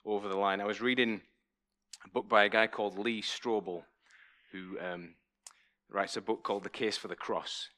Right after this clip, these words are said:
details the story of Jesus', um, last hours. And he said that one of the things that they, they, did, they would have done to him in this moment, they would have, they would have lashed him, probably thirty lashes. And th-,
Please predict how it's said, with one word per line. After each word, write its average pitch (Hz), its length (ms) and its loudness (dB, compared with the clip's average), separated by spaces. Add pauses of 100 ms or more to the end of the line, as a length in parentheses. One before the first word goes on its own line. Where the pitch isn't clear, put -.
details 101 440 -2
the - 80 -14
story 107 440 0
of 92 80 -4
Jesus', 90 580 -8 (180)
um, 90 200 -14 (180)
last 92 260 -6
hours. 92 440 -8 (1700)
And 92 80 -10
he 90 40 -8
said 104 220 -2
that 107 100 -2
one 127 160 2
of 131 80 2
the 117 80 -2
things 98 360 -4
that 85 180 -8
they, 95 200 -6
they, 95 80 -6
did, 113 220 -4
they 107 80 -4
would 98 140 -4
have 95 80 -10
done 120 160 -4
to 110 100 -8
him 92 80 -6
in 95 60 -6
this 92 180 -6
moment, 92 300 -4
they 101 80 -4
would 95 140 -6
have, 92 120 -6 (100)
they 98 120 -10
would 95 120 -6
have 92 140 -4
lashed 110 420 -2
him, - 120 -6
probably 123 360 -2
thirty 104 440 -2
lashes. 101 340 -4
And 95 140 -10
th-, 107 100 -8